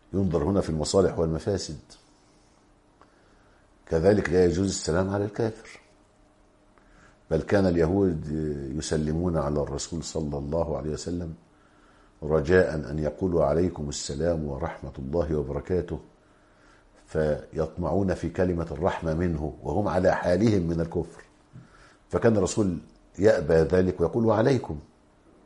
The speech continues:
يعني هم بدأوا السلام، وكان من عادة الرسول أن يرد السلام بأحسن منه.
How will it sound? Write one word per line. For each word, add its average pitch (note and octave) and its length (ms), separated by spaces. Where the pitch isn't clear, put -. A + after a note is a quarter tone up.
يعني E2 180
هم G2 180
بدأوا F#2 240
السلام، G#2+ 480
وكان F#2+ 340
من F2+ 140
عادة G2+ 480
الرسول F2 360
أن E2+ 140
يرد E2+ 320
السلام E2+ 380
بأحسن E2 560
منه. A#2 160